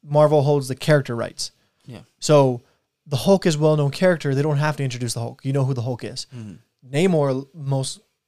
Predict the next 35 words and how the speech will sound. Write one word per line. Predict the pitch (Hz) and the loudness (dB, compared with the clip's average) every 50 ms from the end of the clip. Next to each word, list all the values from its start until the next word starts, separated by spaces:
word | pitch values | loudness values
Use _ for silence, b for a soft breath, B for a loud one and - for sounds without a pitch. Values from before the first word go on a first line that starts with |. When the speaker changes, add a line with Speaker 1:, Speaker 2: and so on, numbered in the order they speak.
| _ _ _ | _ _ _
Speaker 1:
common | - 147 139 135 123 | -8 -4 -4 -4 -2
fans | - 175 170 160 147 117 | -2 -2 -2 -2 -4 -6
don't | 117 113 - 147 139 135 131 | -12 -4 -2 0 0 0 -2
know | 139 135 120 | -2 -2 -2
who | 110 135 | -4 -4
Namor | 127 127 123 123 120 117 110 - | -4 -4 -4 -4 -6 -6 -6 -6
the | 131 | -6
Speaker 2:
Yeah, | 117 123 | -6 -6
Speaker 1:
Submariner | 127 127 120 120 | -6 -4 -4 -2
Speaker 2:
I, | 139 | 0
Speaker 1:
is. | 165 160 131 117 - | 0 0 0 -2 -6
Speaker 2:
I, | 98 B B B B B B B | -12 B B B B B B B
Speaker 1:
So | - - - 185 170 156 151 151 - _ | -6 0 4 6 6 6 4 2 0 _
it's | - 147 139 - | -2 -2 -2 -2
more | 147 143 147 143 | -2 -2 -2 -2
complicated | - 160 151 143 156 143 156 143 127 127 | -2 -4 -4 -4 -4 -4 -4 -4 -4 -4
to | 135 | -8
get | 120 - 135 127 | -6 -4 -4 -4
him | 123 120 135 | -2 -2 -2
in. | 139 123 117 131 147 _ _ _ _ - | -4 -4 -6 -12 -20 _ _ _ _ -4
Namor | 135 147 156 151 143 | -2 0 0 0 0
still | 135 - - 185 202 | -2 2 4 4 4
remains | 202 180 170 170 156 | 6 4 2 0 0
one | 147 156 151 | 0 -2 0
of | |
the | 147 | 0
most | 143 139 131 - | -2 -4 -2 -2
popular | 147 131 - 139 131 127 | -4 -4 -2 -4 -6 -4
characters, | - 151 139 131 - 139 131 120 | -2 -4 -4 -2 -4 -6 -8 -6
not | 135 135 143 160 175 - | -4 -2 -2 -2 -2 -2
in | 190 160 | -2 -2
the | 151 147 | -2 -2
M | 139 135 | -2 -4
C | - - 135 | -4 -6 -4
U. | 127 127 131 131 127 | -4 -2 -2 -4 -6